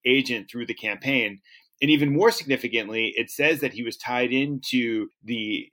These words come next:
the effort to disrupt and interfere with the U S election in the form of the hacking and leaking of email. And we don't know a lot about this because it's redacted in the report, but all of it is highly suggestive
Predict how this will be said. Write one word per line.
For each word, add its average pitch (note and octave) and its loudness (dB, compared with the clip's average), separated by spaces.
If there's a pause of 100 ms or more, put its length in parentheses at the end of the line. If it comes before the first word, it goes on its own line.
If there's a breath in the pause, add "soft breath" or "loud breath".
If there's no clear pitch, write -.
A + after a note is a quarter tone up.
the A2+ -2
effort C#3+ 0
to A2+ -2
disrupt G#2+ -4 (640)
and A#2+ 0
interfere A#2 2
with B2+ -2
the A#2 -4
U B2 4
S - -4
election B2 0
in G#2+ -8
the G#2+ -8
form B2+ 0 (260 soft breath)
of G#2 -12
the A2+ -4
hacking A#2 -2
and G#2+ -8
leaking G#2 -6 (100)
of G2 -8
email. D#3 -2
And B2 -2 (460 loud breath)
we C#3+ 4
don't D#3 4
know C3 2
a A#2+ 0
lot A2+ 2
about A2+ 0
this A#2 0
because A2 -4
it's - -8
redacted G#2+ -2 (380)
in C3 2
the A2+ -4
report, A2 0
but B2+ -2
all E3+ 6
of D3+ 2
it B2+ 4
is A#2 -2
highly C3 2
suggestive B2+ 0